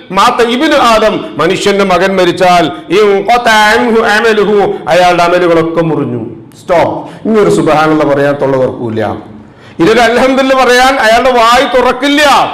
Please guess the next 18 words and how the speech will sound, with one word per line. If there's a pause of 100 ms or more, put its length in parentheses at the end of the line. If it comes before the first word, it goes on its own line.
(880)
ഇനി
ഒരു
അല്ലാഹു
അക്ബർ
പറയില്ല. (360)
ഓതി
പകുതിയാക്കി
വെച്ച (420)
അൽ
കഹ്ഫ്
ഓതാൻ,
സഹോദരന്മാരെ,
ഇനി
ഈ
വിരലുകൾ
കൊണ്ട്
മറിക്കാൻ
കഴിയില്ല.